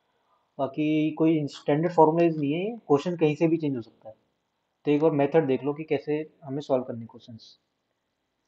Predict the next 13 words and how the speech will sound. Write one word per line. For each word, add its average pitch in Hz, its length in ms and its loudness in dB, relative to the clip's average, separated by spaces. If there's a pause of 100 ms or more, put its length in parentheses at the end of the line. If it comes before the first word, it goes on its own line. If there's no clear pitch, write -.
(300)
ठीक 151 100 -6
है। 175 80 4 (960)
तो - 60 -14
time 139 260 2
of 156 80 -10
flight 160 220 4
हो 156 80 2
गया, 151 200 0 (200)
अगर 143 180 -2
range 165 280 4
निकालनी 170 360 4
तो 180 100 -2
आर, 170 360 2